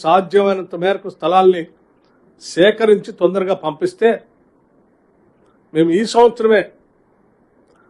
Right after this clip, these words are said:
దాదాపు అన్ని శాసనసభ నియోజకవర్గాల్లో at least ప్రతి శాసనసభ నియోజకవర్గానికి ఒక ఇంటిగ్రేటెడ్ రెసిడెన్షియల్ స్కూల్ని కట్టాలని,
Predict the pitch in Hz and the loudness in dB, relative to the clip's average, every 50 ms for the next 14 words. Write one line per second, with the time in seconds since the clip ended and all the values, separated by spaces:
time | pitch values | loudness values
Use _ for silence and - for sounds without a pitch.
0 | _ _ _ _ _ _ _ 135 127 160 180 190 208 226 226 220 220 - 208 202 | _ _ _ _ _ _ _ -2 2 4 6 6 8 8 6 6 4 0 -2 -2
1 | 202 202 - - 151 180 233 254 262 269 269 247 - 220 208 214 214 226 214 - | -2 -2 -2 -4 -4 -2 0 2 4 4 4 2 4 4 2 2 2 0 -6 -10
2 | 208 190 185 185 190 208 196 202 - 196 196 190 180 190 185 185 190 185 175 151 | -8 -2 2 4 4 4 2 0 0 0 0 2 2 2 2 4 4 4 2 0
3 | - - - _ _ _ _ _ _ _ _ _ _ _ _ _ _ - - - | -2 -6 -20 _ _ _ _ _ _ _ _ _ _ _ _ _ _ -20 -20 -20
4 | _ _ _ _ - 175 170 175 - 254 269 269 240 - - - - _ - - | _ _ _ _ -2 -2 -2 -2 0 0 0 0 0 -2 -8 -20 -20 _ 0 2
5 | 220 233 - 262 240 - 233 220 214 214 - - - 220 208 185 190 208 214 202 | 2 2 0 -2 -2 2 2 2 2 2 -2 -8 -4 -2 0 2 4 4 2 2
6 | - - 202 196 196 208 202 202 175 175 175 156 165 170 180 180 220 175 190 196 | 0 -2 -4 -2 0 0 0 0 0 -2 -4 -6 -6 -6 -6 -6 -8 -6 -4 -4
7 | 185 180 175 165 160 165 165 - 185 165 185 175 - - 165 165 170 170 175 160 | -4 -6 -8 -10 -10 -12 -10 -10 -10 -8 -8 -10 -8 -4 -2 -2 0 0 0 -2
8 | 147 - - _ _ _ _ _ _ _ _ _ _ _ _ _ - 156 156 160 | -2 -6 -12 _ _ _ _ _ _ _ _ _ _ _ _ _ -2 -2 0 2
9 | - 208 208 202 190 196 233 | 4 4 4 4 4 0 -2